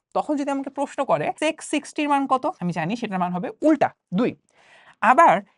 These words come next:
এখানে আমি sin sixty মান জানি, এখানে আমি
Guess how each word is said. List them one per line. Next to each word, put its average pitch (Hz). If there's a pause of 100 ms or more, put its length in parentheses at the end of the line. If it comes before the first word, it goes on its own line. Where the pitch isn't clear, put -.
এখানে 302
আমি 220 (260)
sin 247 (100)
sixty 311
মান 285
জানি, 185
এখানে 240
আমি 262